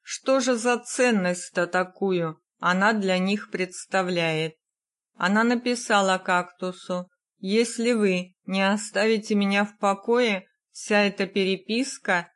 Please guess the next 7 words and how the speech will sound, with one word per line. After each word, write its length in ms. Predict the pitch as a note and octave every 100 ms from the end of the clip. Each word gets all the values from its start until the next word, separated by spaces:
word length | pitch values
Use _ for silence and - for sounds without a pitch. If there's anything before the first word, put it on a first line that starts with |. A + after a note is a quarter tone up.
| _
станет 600 | - - G#3 G3+ F#3+ E3+
достоянием 920 | F#3 F#3 - G3 G3+ A3+ A3 A3 A3
гласности. 1040 | G3 F#3+ E3+ D#3+ - E3 E3 - - E3+ E3 _ _ _ _
Хватит 800 | _ - G3+ A#3 A#3+ A#3+ F#3+ - _ _
писать 520 | G3 F#3+ G3+ F3+ F3
про 140 | - F#3
меня. 520 | G3 G3+ F3 D3 C#3+